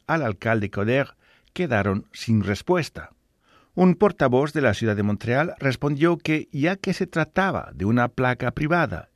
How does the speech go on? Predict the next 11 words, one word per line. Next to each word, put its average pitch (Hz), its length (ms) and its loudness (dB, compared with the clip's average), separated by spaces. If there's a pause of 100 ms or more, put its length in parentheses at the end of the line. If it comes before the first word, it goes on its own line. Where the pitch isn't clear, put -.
en 127 140 -2
una 147 180 0
construcción 104 880 -4
privada, 135 540 2 (440)
su 214 220 2
retiro 151 560 0
dependía 139 800 0 (160)
del 107 240 0
propietario 101 800 -2
del 101 260 -2
edificio. 107 720 -4